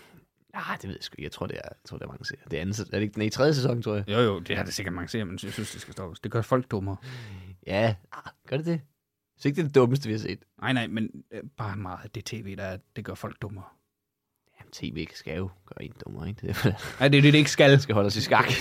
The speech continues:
Speaker 2: <laughs> Det, det gør det jo ikke, så. Når du bare sidder og bedøver hjernen.
Speaker 1: Ja. Jo, jo, man rykker sig ikke. Sidder alt for mange timer.
Speaker 2: Jamen, det, I skal bare vide, derhjemme, jer, der kan lide det, det er sådan, det skal, det skal I sådan set selv styre. I skal bare vide, de gør sig ikke engang umage mere. Det er jo det. Nu har de bare fået, ja, nu har de bare fået deltagere, der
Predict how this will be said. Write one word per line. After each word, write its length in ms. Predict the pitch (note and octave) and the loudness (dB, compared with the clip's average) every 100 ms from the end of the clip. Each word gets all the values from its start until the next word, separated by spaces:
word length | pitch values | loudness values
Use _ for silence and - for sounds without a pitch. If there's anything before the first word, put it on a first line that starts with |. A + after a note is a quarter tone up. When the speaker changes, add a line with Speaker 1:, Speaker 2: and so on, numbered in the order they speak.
| C#3+ B2+ | 8 8
Speaker 2:
<laughs> 340 | C#3+ - - - | 4 -4 -20 0
Det, 100 | E3 | 6
det 180 | F#3+ F#3 | 8 10
gør 120 | G#3+ | 12
det 80 | G3+ | 12
jo 60 | |
ikke, 280 | G3 G#3 - | 12 10 8
så. 160 | F#3+ D3 - D3 - - - _ _ - | 8 6 4 -6 -6 -10 -16 _ _ 0
Når 60 | |
du 80 | C3 | 8
bare 120 | C#3 | 10
sidder 180 | C#3+ E3 | 10 10
og 40 | B2 | 8
bedøver 420 | B2 E3 D#3 C3+ | 6 10 12 12
hjernen. 340 | B2+ A#2+ B2+ | 10 10 8
Speaker 1:
Ja. 140 | A#2+ A2+ - _ | 6 4 -4 _
Jo, 120 | C#3+ | -2
jo, 140 | D3 A#2 | 0 0
man 140 | A#2 | 0
rykker 240 | A#2 D3 | 0 -2
sig 140 | D3 G#2 | -2 -4
ikke. 120 | G#2+ _ _ _ _ _ _ - - - - - _ | -4 _ _ _ _ _ _ -20 -20 -20 -20 -20 _
Sidder 240 | - B2 | -6 -4
alt 100 | A#2+ | -4
for 80 | A#2+ | -2
mange 160 | G#2+ A2 | -2 -2
timer. 200 | - G#2+ | 0 6
Speaker 2:
Jamen, 160 | G3 F#3 | 8 8
det, 100 | G#3+ | 8
I 80 | G3 | 8
skal 140 | A3 | 8
bare 180 | G3+ G#3 | 10 12
vide, 260 | A3+ A#3 | 12 12
derhjemme, 400 | A3 D#3 D3 D3+ | 12 10 10 10
jer, 100 | D3 | 10
der 80 | D3 | 10
kan 120 | C#3+ | 8
lide 120 | D#3+ C#3+ | 6 6
det, 60 | |
det 80 | D3 | 6
er 40 | |
sådan, 220 | D3 D3 C3+ | 6 2 0
det 140 | D#3 | 0
skal, 200 | - D#3 | 0 -2
det 120 | D#3+ | -2
skal 120 | - | 2
I 20 | C#3+ | 4
sådan 160 | D3+ | 6
set 120 | C#3 | 4
selv 160 | C3+ F#3 | 4 2
styre. 200 | C#3+ C3+ | 6 6
I 60 | A#2+ | 6
skal 100 | C3 | 6
bare 80 | D#3+ | 8
vide, 100 | D3 | 8
de 100 | B2 | 8
gør 120 | B2+ | 6
sig 100 | A#2 | 6
ikke 140 | D3+ F3+ | 8 8
engang 140 | C#3+ E3 | 8 8
umage 220 | D3+ A#2 | 8 6
mere. 160 | G#2+ G2+ - - - - _ _ _ - | 4 0 -8 -20 -20 -20 _ _ _ 4
Det 60 | |
er 60 | D#3 | 6
jo 40 | |
det. 220 | C#3 F3+ - _ _ _ | 10 8 6 _ _ _
Nu 40 | F#3 | 8
har 20 | |
de 60 | E3+ | 10
bare 140 | E3 | 10
fået, 220 | F#3+ D3+ | 12 10
ja, 100 | C3+ D3 | 10 8
nu 60 | F3 | 8
har 60 | |
de 60 | E3+ | 8
bare 120 | E3 | 8
fået 200 | E3 D3+ | 8 8
deltagere, 380 | E3 F#3 F#3 C#3 | 8 8 8 10
der 120 | C3 | 10